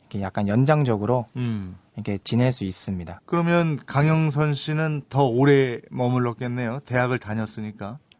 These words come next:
Speaker 1: 아, 그렇지는 않았습니다. 왜냐면
Speaker 2: 어, 그래요?
Speaker 1: 네, 왜냐면 대학을, 그러니까 제가 이제 조치원이라는 그런 작은 동네에서 지냈었기 때문에
Speaker 2: 네.
Speaker 1: 대학을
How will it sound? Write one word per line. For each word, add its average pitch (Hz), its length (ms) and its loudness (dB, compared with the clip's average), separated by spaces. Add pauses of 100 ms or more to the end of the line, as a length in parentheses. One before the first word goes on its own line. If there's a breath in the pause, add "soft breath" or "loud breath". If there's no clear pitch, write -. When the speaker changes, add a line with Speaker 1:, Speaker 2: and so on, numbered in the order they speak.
(120)
Speaker 1:
아, 107 220 -6
그렇지는 185 540 2
않았습니다. 101 720 -2 (180)
왜냐면 120 300 0
Speaker 2:
어, - 40 2
그래요? 147 120 -4 (480 soft breath)
Speaker 1:
네, 104 200 -4 (180 soft breath)
왜냐면 156 400 2 (140)
대학을, 139 720 2
그러니까 113 160 -6
제가 113 260 -2
이제 104 300 -2
조치원이라는 123 840 0
그런 98 140 -10
작은 120 360 0
동네에서 113 480 0
지냈었기 113 520 -4
때문에 110 320 -6
Speaker 2:
네. 120 120 0
Speaker 1:
대학을 110 340 -2